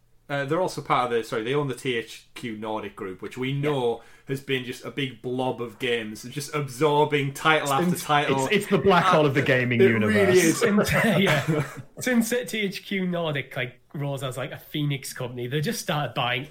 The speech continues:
Speaker 2: everything that
Speaker 1: Yeah,
Speaker 2: was up for
Speaker 1: it's
Speaker 2: sale.
Speaker 1: anyone in its gravitational pull is just, "Oh shit, we're in, oh, we're owned by them now. We're now a subsidiary
Speaker 2: Yeah.
Speaker 1: of T H Q
Speaker 2: <laughs>
Speaker 1: Nordic." Um,
Speaker 3: Talk about, talk about conglomerate groups. <laughs>
Speaker 1: Well,
Speaker 2: I'd
Speaker 1: exactly.
Speaker 2: love to see that. I'd love to see their, like, financial statements, 'cause they
Speaker 1: Yeah.
Speaker 2: must be very interesting.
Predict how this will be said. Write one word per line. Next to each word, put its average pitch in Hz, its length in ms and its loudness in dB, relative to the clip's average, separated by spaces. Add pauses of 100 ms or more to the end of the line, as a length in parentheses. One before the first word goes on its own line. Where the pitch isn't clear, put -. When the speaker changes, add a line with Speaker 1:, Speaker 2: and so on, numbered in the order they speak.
Speaker 2:
everything 151 520 -4
that 156 100 4
Speaker 1:
Yeah, 110 120 0
Speaker 2:
was - 100 -4
up 151 80 -4
for 139 60 -2
Speaker 1:
it's - 140 -6
Speaker 2:
sale. 165 360 -2
Speaker 1:
anyone 185 540 4
in 170 140 0
its - 120 -2
gravitational 151 720 2
pull 139 340 4
is 139 120 -2
just, 147 200 -2
"Oh 170 160 2
shit, 196 300 4
we're 170 160 4
in, 202 80 6
oh, 180 160 8
we're 170 140 8
owned 160 280 6
by 127 220 4
them 127 140 -4
now. 131 180 2
We're 147 100 4
now 156 160 6
a 156 60 4
subsidiary 139 640 2
Speaker 2:
Yeah. 170 80 4
Speaker 1:
of 143 200 0
T 147 160 4
H - 120 0
Q 151 200 2
Speaker 2:
<laughs> - 20 -2
Speaker 1:
Nordic." 147 880 0
Um, 170 260 2
Speaker 3:
Talk 180 280 4
about, 170 440 2
talk 170 200 2
about 151 200 2
conglomerate 123 680 2
groups. 113 600 -4
<laughs> - 0 -
Speaker 1:
Well, 165 240 8
Speaker 2:
I'd 147 80 6
Speaker 1:
exactly. 202 560 4
Speaker 2:
love - 140 -4
to 226 120 -2
see 180 280 0
that. 151 140 -2
I'd 156 200 -4
love 160 220 -6
to 147 100 -6
see 143 220 -8
their, 123 180 -6
like, 117 160 -8
financial 120 520 -10
statements, 110 540 -14
'cause 107 120 -6
they 104 60 -6
Speaker 1:
Yeah. 147 140 -2
Speaker 2:
must 151 180 -4
be 123 160 -4
very 143 460 -2
interesting. 139 600 -4